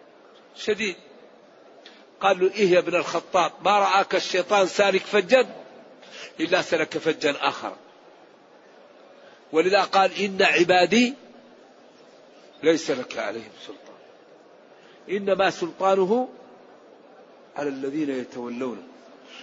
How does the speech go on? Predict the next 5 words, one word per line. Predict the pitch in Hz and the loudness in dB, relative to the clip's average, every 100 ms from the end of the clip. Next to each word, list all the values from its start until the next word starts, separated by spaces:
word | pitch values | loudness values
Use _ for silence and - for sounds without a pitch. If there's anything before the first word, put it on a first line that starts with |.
| - 151 | -12 0
لذلك | 180 180 - | 0 0 -2
هذا | 170 180 | -2 0
الشيطان | 151 - 165 196 185 | -2 -2 -4 0 0
يتلبس، | 170 151 170 165 135 127 - - - - - - - - - | 0 -2 0 -2 -4 -12 -14 -18 -20 -20 -20 -20 -20 -20 -2
قال: | 175 | -2